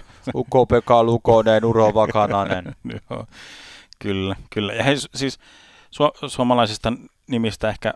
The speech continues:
Speaker 2: sanotaan, että semmosista hel-, helpomman lausuttavista päästä, niin He-, Henrik, Henrik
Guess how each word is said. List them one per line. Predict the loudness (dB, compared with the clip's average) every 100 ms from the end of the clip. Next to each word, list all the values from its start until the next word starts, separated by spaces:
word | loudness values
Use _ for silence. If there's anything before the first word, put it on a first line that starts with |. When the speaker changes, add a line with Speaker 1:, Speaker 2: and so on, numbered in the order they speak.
| _
Speaker 2:
sanotaan, | -10 -6 -4 -4
että | -4
semmosista | -10 -10 -10 -4
hel-, | -6 -2
helpomman | -2 0 0 0
lausuttavista | 2 0 -2 -10 -12 -8
päästä, | -4 -4 -6 -8
niin | -8 -10 _ -10
He-, | -10 -12 -10 -4
Henrik, | -4 -2 -6 -10 _ _ _ -20 _ -6
Henrik | -4 -2 -6